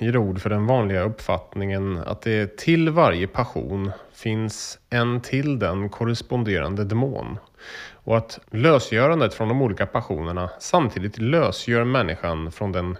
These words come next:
korresponderande demonens influenser. Men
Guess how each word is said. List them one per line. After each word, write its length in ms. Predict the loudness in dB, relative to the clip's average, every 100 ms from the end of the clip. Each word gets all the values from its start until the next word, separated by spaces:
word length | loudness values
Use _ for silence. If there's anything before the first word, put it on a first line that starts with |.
| -6
korresponderande 920 | -4 -4 -2 -2 -2 -2 -2 -2 -4
demonens 800 | -4 -2 -2 -4 -6 -8 -10 -12
influenser. 840 | -6 -6 -4 -2 -2 -4 -10 -14 -14 _ _ _ _
Men 360 | 0 2 0